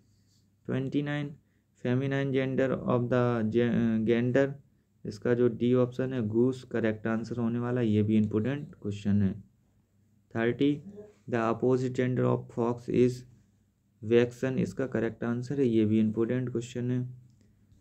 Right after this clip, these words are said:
अब यहाँ से हमारा है साइंस स्टार्ट होता है। वायुमंडल में नाइट्रोजन का प्रतिशत पाया जाता है, इसका जो प्रतिशत है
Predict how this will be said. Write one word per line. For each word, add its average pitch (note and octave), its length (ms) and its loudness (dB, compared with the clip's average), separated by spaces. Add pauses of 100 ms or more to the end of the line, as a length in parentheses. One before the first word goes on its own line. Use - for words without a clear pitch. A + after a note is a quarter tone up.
(3500)
अब A#2 120 2
यहाँ B2 340 4
से C#3 140 -4
हमारा C3+ 320 -2
है C#3 220 -2
साइंस B2 500 -2
स्टार्ट A#2 380 -4
होता F#2+ 280 -2
है। E2+ 240 -6 (580)
वायुमंडल C#3 580 2
में C#3 120 -2
नाइट्रोजन B2 500 0
का B2+ 120 -2
प्रतिशत B2+ 540 -6
पाया B2 220 4
जाता G#2+ 320 0
है, G2+ 120 0
इसका G2+ 220 -2
जो A#2 100 2
प्रतिशत B2 580 -2
है C#3+ 180 -2